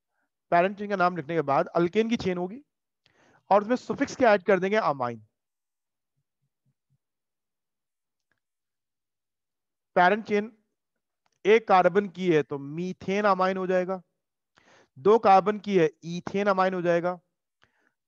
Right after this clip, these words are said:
और सेकंड फॉर्मेट क्या है कि आप अमाइन को amino as a prefix लोगे, अगर सफिक्स में लोगे तो अमाइन लिखोगे, प्रीफिक्स में लिखोगे तो अमाइनो लिखोगे, अमाइनो अल्केन।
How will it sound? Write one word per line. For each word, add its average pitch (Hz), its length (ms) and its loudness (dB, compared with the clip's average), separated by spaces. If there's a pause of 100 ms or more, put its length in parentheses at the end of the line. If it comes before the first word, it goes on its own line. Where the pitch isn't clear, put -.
(340)
और 180 120 2
सेकंड 233 360 -4
फॉर्मेट 220 400 0
क्या 175 140 0
है 123 200 -6 (840)
कि 202 100 0
आप 214 360 2
अमाइन 180 440 0
को 233 240 2 (200)
amino 180 600 2
as 180 160 2
a 202 80 4 (140)
prefix 185 360 -6
लोगे, 233 280 0 (800)
अगर 190 180 2
सफिक्स 214 500 -8
में 262 80 0
लोगे 233 260 4
तो 226 100 0
अमाइन 151 440 -4
लिखोगे, 220 380 -4 (920)
प्रीफिक्स 262 300 -4
में 269 80 -2
लिखोगे 226 320 4
तो 233 100 0 (180)
अमाइनो 165 460 0
लिखोगे, 123 480 -8 (880)
अमाइनो 160 500 -2 (800)
अल्केन। 156 600 -6